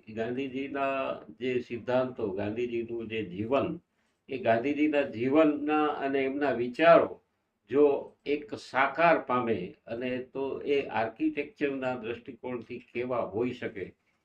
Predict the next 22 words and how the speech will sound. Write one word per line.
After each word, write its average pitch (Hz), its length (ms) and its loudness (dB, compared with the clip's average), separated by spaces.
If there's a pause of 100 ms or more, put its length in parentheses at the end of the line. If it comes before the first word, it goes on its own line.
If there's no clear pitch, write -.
(160)
એની 127 240 -4
એક 127 240 -4
કલ્પના 131 440 -2 (280)
અને 110 220 -6
એ 120 460 -4
ભવિષ્યમાં 123 680 -4
ખરેખર 120 440 -6
સાકાર 113 500 -4
પણ 131 180 -2
થવાની 104 420 0
છે. - 260 -12 (420)
અને 113 160 -6
એનો 139 300 2
અભ્યાસ 147 480 4
અત્યારે 135 320 -2
કરી 127 300 -6
રહ્યા 127 280 -4
છે, 123 500 -4 (220)
અ, 110 280 -2
ઇન્દુભાઈ 113 460 -4
પારેખ, 110 580 -4
અ, - 20 -10